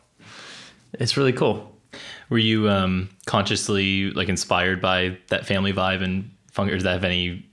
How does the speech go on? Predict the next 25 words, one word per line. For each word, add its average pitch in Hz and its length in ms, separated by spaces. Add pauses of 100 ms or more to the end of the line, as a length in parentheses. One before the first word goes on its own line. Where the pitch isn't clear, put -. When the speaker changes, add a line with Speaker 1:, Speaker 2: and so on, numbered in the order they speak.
Speaker 2:
you 95 80
know, 85 140
was 90 100
that 90 100
an 85 40
influence 92 440
on 92 220
the 92 320 (200)
Crew 113 160
Love 107 220
vibe? 113 280 (800)
Speaker 1:
The 139 80
Crew 220 180
Love 240 160
thing 214 140
is, 147 140
is 135 260
ki-, 147 260
kind 139 180
of 107 60
built 110 180
itself 104 420
outside 113 340
of 104 80
that. - 360